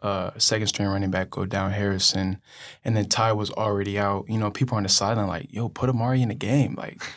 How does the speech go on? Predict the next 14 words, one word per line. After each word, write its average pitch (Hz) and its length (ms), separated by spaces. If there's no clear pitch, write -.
uh, 117 280
but, 110 300
you 131 80
know, 131 160
that 147 140
came, 139 480
it 135 100
came 127 400
on 117 140
Monday, 113 560
uh, 98 280
Monday 113 300
of 107 200
that, 107 320